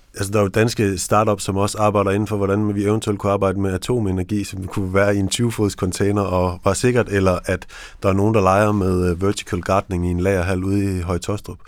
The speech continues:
Øh, så man kan sige, teknologi, som bliver nye produktionsformer, eller nye, nye måder at skabe energikilder eller skabe fødevarer på.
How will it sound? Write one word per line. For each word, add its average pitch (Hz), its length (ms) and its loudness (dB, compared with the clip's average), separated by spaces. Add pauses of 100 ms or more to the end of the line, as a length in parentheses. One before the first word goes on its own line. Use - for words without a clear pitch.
(440)
Øh, 95 220 2
så 101 120 -8
man 92 100 0
kan 90 60 -6
sige, 110 120 -2
teknologi, 104 500 2 (100)
som 98 160 -4
bliver 98 140 2
nye 110 160 2
produktionsformer, 98 840 -2
eller 98 180 -2
nye, 107 240 2 (640)
nye 117 140 4
måder 113 320 4
at 98 260 -4
skabe 101 380 -2
energikilder 104 640 -2
eller 92 220 -4
skabe 92 340 -4
fødevarer 104 440 -4
på. 85 200 -10